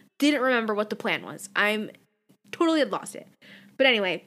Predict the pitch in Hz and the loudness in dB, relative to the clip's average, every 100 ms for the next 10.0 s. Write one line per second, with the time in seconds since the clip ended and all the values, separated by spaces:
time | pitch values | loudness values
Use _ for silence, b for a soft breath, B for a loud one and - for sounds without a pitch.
0 | _ _ _ _ _ _ _ - - 262 | _ _ _ _ _ _ _ -10 -6 0
1 | 311 311 285 247 226 208 190 - 220 233 | 2 2 2 4 4 4 0 -2 -2 0
2 | 214 202 233 196 180 165 180 190 - 208 | 0 0 -2 -2 -4 -6 -6 -10 -6 -6
3 | 208 226 180 - B B - 226 226 226 | -4 -4 -6 -8 B B -2 0 2 0
4 | 220 208 190 - 220 233 240 - 226 208 | 0 0 -2 0 0 0 -6 -2 0 0
5 | 208 208 - _ 220 220 311 277 285 247 | 0 -4 -6 _ 0 2 2 2 2 2
6 | 226 214 214 220 208 208 208 - 185 185 | 2 0 -4 -4 -4 -4 -4 -2 -2 -2
7 | 180 - 185 - 214 202 190 180 - 175 | -6 -10 -10 -2 -2 -2 -6 -12 -6 -6
8 | 175 - - - 185 - 254 240 233 - | -6 -14 -10 -8 -4 0 2 2 0 -4
9 | 190 185 208 226 220 214 208 202 196 | -4 -2 -2 -2 -6 -4 -4 -4 -6